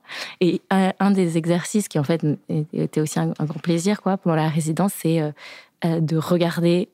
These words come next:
énormément de choses et de m'autoriser, justement, euh, ça m'a un peu donné l'espace, euh, euh, pour, euh, juste, euh,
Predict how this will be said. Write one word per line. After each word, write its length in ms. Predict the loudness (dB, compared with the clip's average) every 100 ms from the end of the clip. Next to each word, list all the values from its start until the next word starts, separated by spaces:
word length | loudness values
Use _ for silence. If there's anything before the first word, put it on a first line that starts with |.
| 0
énormément 540 | 2 4 4 4 2
de 80 | 2
choses 300 | 2 2 2
et 40 |
de 60 | 2
m'autoriser, 580 | 0 2 0 0 0 0
justement, 640 | 0 -4 0 2 2 2
euh, 80 | -2 -6 _ _
ça 120 | -2
m'a 100 | 0
un 60 | 2
peu 120 | 2
donné 240 | 4 4 4
l'espace, 680 | 2 0 -2 -4 -4 -2 -4
euh, 160 | -2 -6 -14 -20 -20 -18 -2
euh, 120 | 0 0
pour, 300 | -4 -8 -4
euh, 200 | -2 0
juste, 340 | -2 -4 -4 -2
euh, 400 | -2 -2 -4